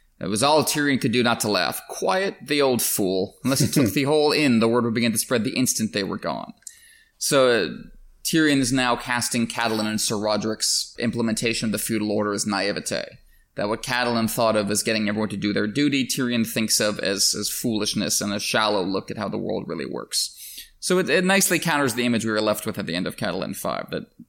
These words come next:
Speaker 1: Tyrion is, is poking holes in Catelyn's perfect system that she thinks is working just as intended. He's pointing out all the ways that it's not and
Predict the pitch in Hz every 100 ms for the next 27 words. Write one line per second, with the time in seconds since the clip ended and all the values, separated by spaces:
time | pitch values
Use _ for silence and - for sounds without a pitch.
0 | _ - 135 127 117 113 107 - - -
1 | - - 113 - 151 135 131 120 117 120
2 | 107 104 101 104 107 110 104 104 107 -
3 | 107 - - - 101 - 78 98 - 104
4 | 110 101 101 98 101 - 104 107 104 101
5 | 98 - 101 - 120 117 - 120 113 107
6 | 107 107 104 104 107 98 - 113 110 107
7 | - 107